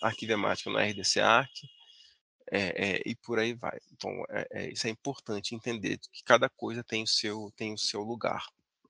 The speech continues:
É, então, é, é, é, a partir desse,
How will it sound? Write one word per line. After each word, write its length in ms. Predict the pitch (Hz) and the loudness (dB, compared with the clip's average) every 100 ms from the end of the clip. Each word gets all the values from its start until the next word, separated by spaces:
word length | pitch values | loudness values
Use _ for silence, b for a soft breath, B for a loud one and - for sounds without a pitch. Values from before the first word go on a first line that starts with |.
| _ _ _ _ _ B B B B B _ - 104 | _ _ _ _ _ B B B B B _ 2 6
É, 640 | 104 98 95 98 90 85 - _ _ _ _ - | 6 6 4 2 0 -2 -10 _ _ _ _ -18
então, 380 | 113 160 165 - _ - | -4 -2 -2 -6 _ -6
é, 160 | 113 107 | -6 -2
é, 340 | 113 101 107 | 0 0 0
é, 200 | 107 92 - - | -2 -4 -6 -2
a 100 | 151 | 0
partir 540 | - - - - 170 | 2 0 0 -2 -2
desse, 520 | 143 131 - 120 117 | -4 -4 -2 -4 -6